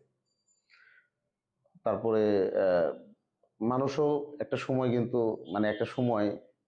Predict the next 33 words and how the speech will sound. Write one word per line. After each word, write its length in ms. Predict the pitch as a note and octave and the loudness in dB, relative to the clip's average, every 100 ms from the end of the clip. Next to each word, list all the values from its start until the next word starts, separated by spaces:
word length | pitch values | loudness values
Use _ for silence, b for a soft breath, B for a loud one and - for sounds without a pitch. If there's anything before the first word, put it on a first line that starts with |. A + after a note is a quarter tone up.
| - | -6
এটাকে 180 | B2 B2 | -2 -2
ভালো 300 | G#2 G2 G#2 | 0 -2 0
চোখে 180 | F#2 F#2 | 0 0
দেখতো 320 | E2+ - D#2 | 0 -2 -6
না, 220 | B1+ - _ _ _ _ B B B - | -6 -10 _ _ _ _ B B B -6
কিন্তু 160 | A2 | -2
আমার 180 | A2+ B2 C3 | 0 -2 -2
পরিবার 400 | C#3+ C#3 C3+ C3+ | 0 2 2 2
এবং 280 | A#2 A2+ A2+ | 2 0 0
আমার 340 | G#2+ G#2 G#2+ G#2 - | 0 2 2 0 -2
আশেপাশে 560 | G2 G2+ G2+ G2 G2+ | -4 -2 -2 0 0
যারা 440 | F#2+ F2 F2 E2 C2 - - | 2 2 4 2 0 -8 -12
দেখলো 400 | E2+ F#2 - E2+ | -4 -4 0 -2
যে 120 | D#2 | 0
না, 140 | D2+ D2 | -2 -2
আমার 240 | D#2 E2 | -2 0
রাজনীতিটার 580 | F2 E2+ F2 E2 E2 E2 | 0 0 -4 -8 -6 -6
মধ্যে 260 | E2 D#2+ D#2+ | -6 -8 -8
হচ্ছে 320 | D#2 - E2 | -8 -10 -6
হলো, 280 | D#2+ D#2+ D#2 B B B B - | -2 0 -2 B B B B -4
আহ, 320 | C#2 C2+ A#1+ - _ | 0 0 0 -4 _
আপনি 460 | - - B2+ B2 - - - _ | -20 -4 0 0 -2 -8 -20 _
খেয়াল 220 | - B2+ B2 | -4 -2 0
করলে 220 | B2+ A#2+ | 0 0
দেখতে 280 | A2 - G#2+ | -2 0 0
পারবেন 360 | G2 F2+ F2 | 2 2 0
যে 160 | F2 F2+ | 0 0
আসলে 280 | F2+ G2 F#2+ | 0 -2 -2
আমি 180 | G2 | 0
রাজনীতির 600 | G2 G2 G2 A2 G#2 A2+ G#2+ | 0 0 0 -4 -2 -2 0
বাইরে 540 | F2+ F2+ F#2 G2 F#2+ | 2 2 4 2 0
আমার 260 | - F2+ E2+ | -2 -4 -4
কোনো, 460 | - F2 F2 E2+ | -4 -4 0 0